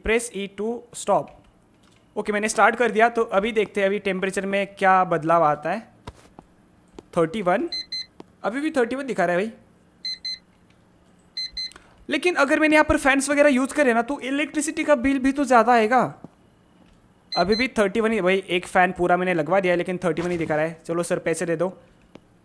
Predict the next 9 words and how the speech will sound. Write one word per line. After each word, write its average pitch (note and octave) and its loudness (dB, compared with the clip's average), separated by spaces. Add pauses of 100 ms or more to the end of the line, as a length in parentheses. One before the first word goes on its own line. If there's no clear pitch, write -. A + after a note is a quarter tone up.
(680)
वन C4 4
फ़ोर्टी B3 0
फ़ोर C4 -2
डॉलर्स। E3 2
और E3 -2
एक E3 -4
कस्टमर D#3 -4
आया - -10
है D#3 -16